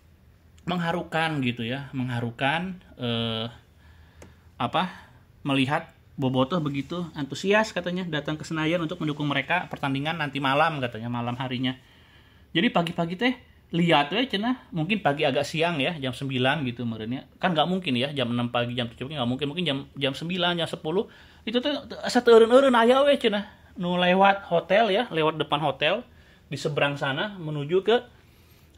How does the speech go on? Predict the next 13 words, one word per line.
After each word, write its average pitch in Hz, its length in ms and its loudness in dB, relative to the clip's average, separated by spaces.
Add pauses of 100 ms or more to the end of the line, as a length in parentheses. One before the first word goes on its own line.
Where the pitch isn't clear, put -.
eh, 160 120 2
arah 160 520 -2 (680)
Senayan 170 640 4
gitu 120 160 -6
ya. 127 240 -6 (480)
Nah, 202 80 4
kalau 202 240 6
nggak 180 160 4
salah 180 320 4
ini 202 80 -2
coba 185 240 2
ntar 185 240 4
dicek 180 320 0